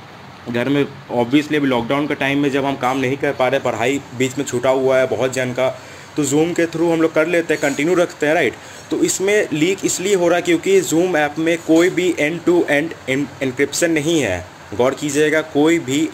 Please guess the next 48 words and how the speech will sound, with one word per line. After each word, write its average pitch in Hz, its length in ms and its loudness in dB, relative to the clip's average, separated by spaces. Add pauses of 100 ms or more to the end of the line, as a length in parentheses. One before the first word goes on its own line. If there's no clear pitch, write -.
end 147 300 -2
to 156 80 4 (120)
end 135 420 -4
encryption 127 520 -2
नहीं 143 320 0
है। 95 160 -2 (280)
इसमें 165 240 0
होता 151 260 4
क्या 139 200 2
है, 143 160 4
जब 131 200 -2
भी 156 160 2
आप 139 260 4 (680)
encrypted 143 420 0
नहीं 175 340 2
हो 160 120 4
तो 165 120 -2
कोई 170 320 4
भी 190 160 2
तीसरा 170 400 0
third 156 340 0
party 165 240 2
घुस 143 260 0
के 180 120 4
आपका 156 280 2
complete 143 400 -2
चीज़ 143 260 0
को 165 60 2
access 147 320 0
कर 170 120 2
सकता 147 380 -2
है, 92 180 -2 (180)
या 120 140 2 (160)
obviously 131 400 -2 (100)
पूरा 160 180 4
कर 165 140 -2
सकता 135 260 -4
है, 123 40 -4
क्योंकि 160 280 -2
पूरा 185 220 0
खुला 180 380 2
है, 101 160 0 (380)
open 185 320 2
है, 131 120 0 (120)
आराम 180 260 0
से 202 120 0
decrypted 180 500 2
है, 107 140 0